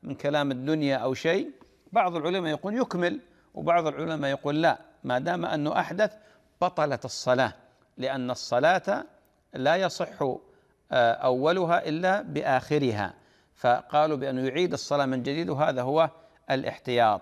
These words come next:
عمومًا أخي الفاضل، خلاصة الجواب أن الشخص المستخلف يكمل. يعني الآن بعض، للأسف بعض الناس الإمام لما يح-، يحدث الصلاة يقول لشخص: "تقدم"، يروح يكبر. ليش تكبر؟ ما في داعي تكبر، أنت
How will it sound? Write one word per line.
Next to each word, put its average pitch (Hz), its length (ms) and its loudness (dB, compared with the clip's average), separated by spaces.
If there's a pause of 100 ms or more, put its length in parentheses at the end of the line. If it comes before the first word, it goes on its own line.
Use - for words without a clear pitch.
(140)
عمومًا 196 380 -2
أخي 151 120 -6
الفاضل، 139 360 0
خلاصة 180 400 0
الجواب 175 380 4 (580)
أن 139 180 -2
الشخص 196 380 -4
المستخلف 175 880 0 (380)
يكمل. 156 720 0 (180)
يعني 131 160 -2
الآن 175 200 0
بعض، 147 200 2
للأسف 147 380 -2
بعض 139 260 0
الناس 143 420 0 (420)
الإمام 143 440 0
لما 135 480 2
يح-، 151 280 -2
يحدث 143 400 -2
الصلاة 127 340 2
يقول 139 280 2
لشخص: - 380 -2 (220)
"تقدم"، 160 640 2
يروح 175 220 2
يكبر. 131 400 2
ليش 190 240 0
تكبر؟ 175 420 -4 (520)
ما 196 180 -2
في 214 100 -4
داعي 185 220 4
تكبر، - 400 -4 (140)
أنت - 280 -2